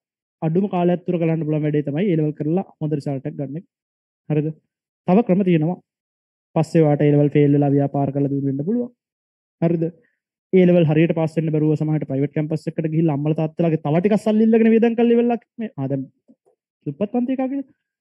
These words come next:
තාත්තා අපි හිතමු ගස් නගිනවා. කොහොමද ඉල්ලන්නේ ප්‍රයිවට් කැම්පස් එකට සල්ලි? බෑනේ.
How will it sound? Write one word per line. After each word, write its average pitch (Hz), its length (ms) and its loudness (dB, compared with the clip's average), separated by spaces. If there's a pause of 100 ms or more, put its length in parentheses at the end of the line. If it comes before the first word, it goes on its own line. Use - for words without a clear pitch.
(120)
තාත්තා 180 360 0 (100)
අපි 165 180 0
හිතමු 202 200 2
ගස් 151 180 0
නගිනවා. 262 300 2 (800)
කොහොමද 202 220 6
ඉල්ලන්නේ 240 320 6
ප්‍රයිවට් 220 220 4
කැම්පස් 220 260 0
එකට 214 200 0
සල්ලි? 294 220 2 (1040)
බෑනේ. 175 440 0